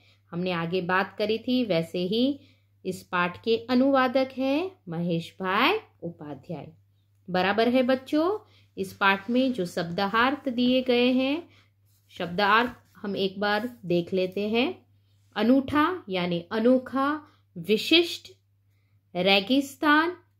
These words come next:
यानी मरुभूमि, जीर्णोद्वार यानी पुनः निर्माण, मजार, मजार यानी दरगाह, गुरुद्वारा, गुरुद्वारा यानी सिखों का धार्मिक स्थल,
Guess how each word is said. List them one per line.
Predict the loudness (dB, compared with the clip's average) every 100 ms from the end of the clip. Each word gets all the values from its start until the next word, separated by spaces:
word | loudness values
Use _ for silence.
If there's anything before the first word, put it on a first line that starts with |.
| -10
यानी | -4 -2 -2 -2 -4 -4
मरुभूमि, | -2 0 0 0 2 4 4 2 -2 _ _ _ _ _ _ _ _ _ _ _ _ _ -8
जीर्णोद्वार | 4 6 6 6 4 4 0 -2 -8 _ _ _ _
यानी | -8 -4 -2
पुनः | -2 -2 -2 0 0
निर्माण, | 2 2 2 2 0 -2 -14 _ _ _ _ _ _ _ _ _ _ -2
मजार, | 0 4 4 4 2 -2
मजार | -8 -6 -4 -4 -2
यानी | -2 -2 -2 -2
दरगाह, | -2 0 2 2 2 0 -8 _ _ _ _ _ _ _ -12
गुरुद्वारा, | 0 4 4 4 4 6 4 0 -6 _ _ _
गुरुद्वारा | -6 -2 -2 0 -2 -2
यानी | -2 0 2 0
सिखों | -2 -6 -6 -2 -2
का | -2 -2 0 2 0
धार्मिक | -4 -6 -2 0 2 0 0
स्थल, | -8 -20 -8 -6 -6